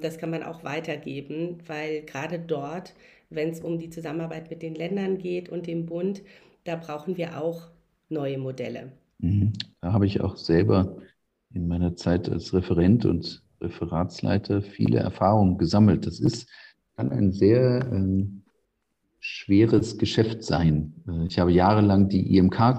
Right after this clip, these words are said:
Speaker 2: koordiniert fürs Haus. Und da merkt man dann, wie abhängig Bund und Länder voneinander sind. Und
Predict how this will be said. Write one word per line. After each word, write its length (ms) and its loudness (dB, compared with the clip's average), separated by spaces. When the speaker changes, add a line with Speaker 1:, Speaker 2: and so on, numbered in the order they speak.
Speaker 2:
koordiniert 640 6
fürs 480 -6
Haus. 420 -4
Und 240 -4
da 160 2
merkt 360 4
man 160 2
dann, 560 2
wie 400 -2
abhängig 680 4
Bund 260 6
und 200 4
Länder 340 6
voneinander 540 4
sind. 420 4
Und 320 0